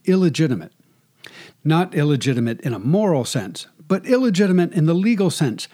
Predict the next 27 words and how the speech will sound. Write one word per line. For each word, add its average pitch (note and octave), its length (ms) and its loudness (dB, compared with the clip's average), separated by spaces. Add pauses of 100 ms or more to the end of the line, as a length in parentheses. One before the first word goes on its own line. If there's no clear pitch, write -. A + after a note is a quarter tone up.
(200)
that - 180 -2
the E3 80 0
child G#3+ 460 0
was D3 220 0
barred D#3 500 0
from B2 160 -2
claiming E3+ 640 0
any G3+ 260 2
inheritance D3 760 -2 (140)
from C#3 180 2
the B2+ 80 0
father. C3+ 460 -4 (760)
Since F3 300 4
enslaved E3 460 2
men D#3 280 4
were A2+ 100 -2
barred B2 420 -2
from A2+ 280 -6
owning C#3+ 380 2
any G#2 180 -6
property, D3+ 500 -2
however, G2 440 -8 (440)
there A3 120 -2
was F3 160 4
nothing E3+ 360 4
to E3 160 2
inherit B2+ 460 -2